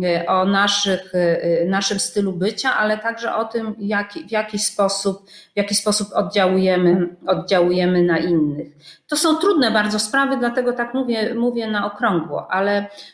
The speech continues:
w moim przekonaniu uniwersytet, który nie pełni misji społecznej, nie jest uniwersytetem.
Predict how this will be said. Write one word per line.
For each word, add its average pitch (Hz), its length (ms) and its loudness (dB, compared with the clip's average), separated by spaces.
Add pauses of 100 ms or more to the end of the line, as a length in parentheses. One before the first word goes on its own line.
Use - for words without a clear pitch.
w 240 60 -2
moim 311 200 4
przekonaniu 277 680 0
uniwersytet, 254 600 0
który 240 180 0
nie 240 200 2
pełni 226 440 0
misji 214 340 -4
społecznej, 214 960 -2 (840)
nie 302 180 4
jest - 180 -2
uniwersytetem. - 840 -4